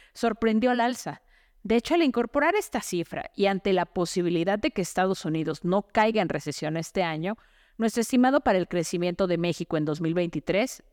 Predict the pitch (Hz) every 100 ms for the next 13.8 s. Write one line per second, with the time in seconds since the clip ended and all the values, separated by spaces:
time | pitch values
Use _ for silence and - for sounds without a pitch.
0 | _ 196 170 170 - - 135 - - -
1 | _ _ _ - 190 185 185 - 196 214
2 | - 247 190 196 _ _ - 214 220 262
3 | - 220 214 202 185 - 170 160 - 151
4 | - - _ _ _ _ _ _ _ _
5 | - 220 - 311 392 269 190 180 156 160
6 | 180 - 202 170 165 156 180 180 180 -
7 | 196 175 165 180 - _ - 233 233 277
8 | 208 170 - - 156 156 - 175 170 170
9 | 170 170 214 208 - _ _ _ _ 214
10 | 233 247 233 240 247 262 302 262 202 185
11 | 175 185 190 185 170 185 180 160 151 175
12 | 160 - - 147 - - - - _ _
13 | _ - 208 196 185 151 135